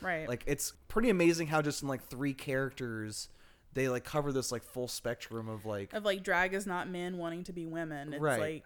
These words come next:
Speaker 1: it's a performance
Speaker 2: It's
Speaker 1: art.
Speaker 2: art.
Speaker 1: Mm-hmm.
Speaker 2: Yeah.
Speaker 1: Yeah.
Speaker 2: Now, I would say out of the three movies we talked about for this main conversation, like,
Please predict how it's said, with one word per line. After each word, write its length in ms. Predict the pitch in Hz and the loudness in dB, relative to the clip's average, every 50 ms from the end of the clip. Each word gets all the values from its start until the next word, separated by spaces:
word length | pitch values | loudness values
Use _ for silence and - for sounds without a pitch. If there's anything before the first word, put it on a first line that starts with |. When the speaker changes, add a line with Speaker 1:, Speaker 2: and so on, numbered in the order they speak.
| - | -10
Speaker 1:
it's 240 | - 143 123 - - | -10 -10 -10 -8 -8
a 80 | 165 160 | -8 -6
performance 460 | - - 170 - - 175 180 - 131 | -2 -2 -2 -2 -2 -6 -8 -4 -4
Speaker 2:
It's 100 | 131 160 | -4 -2
Speaker 1:
art. 200 | 185 165 165 143 | 2 4 4 4
Speaker 2:
art. 280 | - 156 - - - - - - - | 4 2 0 4 6 6 6 6 2
Speaker 1:
Mm-hmm. 200 | 208 220 208 151 | -2 0 2 2
Speaker 2:
Yeah. 220 | 147 117 95 90 - - - - - - - | 2 2 0 -2 -6 -10 -16 -20 -20 -14 -10
Speaker 1:
Yeah. 180 | 185 165 151 147 - - _ _ _ - - | -8 -8 -8 -10 -12 -18 _ _ _ -10 -4
Speaker 2:
Now, 520 | 175 180 185 190 185 185 170 170 165 - - - - - - | 2 4 4 6 6 8 8 8 6 4 0 -8 -12 0 6
I 80 | 165 185 | 8 8
would 140 | 208 208 - | 8 8 8
say 300 | - 233 226 180 160 - - - _ - | 8 8 8 6 2 -8 -14 -16 _ 4
out 160 | 160 170 180 | 6 8 8
of 60 | 170 | 8
the 60 | 156 | 6
three 240 | 147 - 156 165 170 | 0 -2 0 2 2
movies 480 | 156 156 151 139 139 143 135 123 120 123 | 4 6 6 6 4 2 0 0 -2 -2
we 100 | 131 127 | -2 0
talked 240 | - 139 135 - - | 2 0 0 0 2
about 180 | 139 127 120 | 0 0 0
for 80 | - 120 | 0 -4
this 200 | 123 117 - 131 | -6 -6 -4 -4
main 160 | 123 123 120 | -6 -6 -6
conversation, 640 | 113 123 117 117 113 - 117 107 107 - 113 113 113 | -4 -4 -4 -4 -6 -6 -6 -6 -6 -8 -8 -8 -6
like, 260 | 110 104 104 - - | -6 -6 -6 -8 -10